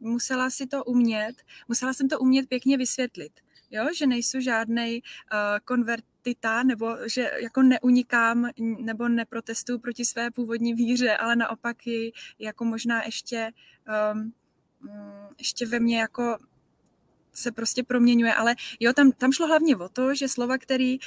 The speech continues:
prostě jsou tradičnější, třeba jako v církevním prostředí, ve kterém jsem vyrostla, takže najednou já používám úplně ještě jinak, tak je bylo potřeba to, eh, tak laskavě a neortodoxně nějak usadit. Tak to s tím bylo spojený, s těma rituálama.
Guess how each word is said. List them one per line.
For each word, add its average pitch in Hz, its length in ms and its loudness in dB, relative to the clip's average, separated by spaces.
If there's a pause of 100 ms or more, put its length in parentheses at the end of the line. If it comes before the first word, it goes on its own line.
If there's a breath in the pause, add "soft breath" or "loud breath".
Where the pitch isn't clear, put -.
(200 loud breath)
prostě 254 640 0
jsou 240 360 4
tradičnější, 233 760 -2
třeba 233 300 -2
jako 233 180 -2
v - 40 -12
církevním 233 420 0
prostředí, 220 340 -6
ve 214 80 -6
kterém 220 220 -6
jsem 214 160 -2
vyrostla, 208 460 -4
takže 208 240 -8
najednou 202 300 -4
já 190 140 -2
používám 196 520 -8
úplně 190 260 -12
ještě 185 220 -6
jinak, 185 420 -4
tak - 180 -10
je 185 60 -6
bylo 190 220 -4
potřeba 202 400 -2
to, 196 320 -2 (420 loud breath)
eh, 196 60 -10
tak - 180 -6
laskavě 196 760 0
a 180 300 -2 (280)
neortodoxně 196 840 -4
nějak 175 360 -6 (220)
usadit. 143 480 2 (800)
Tak - 100 -18 (760)
to 202 60 -8
s - 140 4
tím 185 180 -6
bylo 170 180 0
spojený, - 440 -4
s 240 40 -8
těma 165 200 -6
rituálama. 175 680 -6